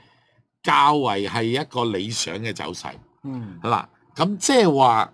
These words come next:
Speaker 1: 換句話講呢，就係話，而家開始出我兩個禮拜前嘅預，預測啦。
Speaker 2: 嗯。
Speaker 1: 就係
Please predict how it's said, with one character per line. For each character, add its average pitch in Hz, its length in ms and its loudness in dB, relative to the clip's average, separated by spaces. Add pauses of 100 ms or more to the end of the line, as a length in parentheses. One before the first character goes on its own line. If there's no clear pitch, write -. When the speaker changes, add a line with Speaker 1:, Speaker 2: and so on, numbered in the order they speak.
Speaker 1:
換 131 200 -2
句 139 160 0
話 110 200 2
講 104 260 -4
呢， 160 300 -2
就 - 100 -6
係 92 140 -2
話， 85 260 -4 (640)
而 120 200 -8 (140)
家 202 460 4
開 196 480 4
始 139 260 -4
出 170 260 -2
我 120 180 0
兩 110 240 -2
個 117 120 -4
禮 113 160 -2
拜 113 200 -2
前 - 320 -2 (160)
嘅 107 120 -4
預， 92 460 -6 (100)
預 101 200 -10
測 117 200 0
啦。 92 220 -6
Speaker 2:
嗯。 147 300 -8
Speaker 1:
就 147 100 0
係 135 180 2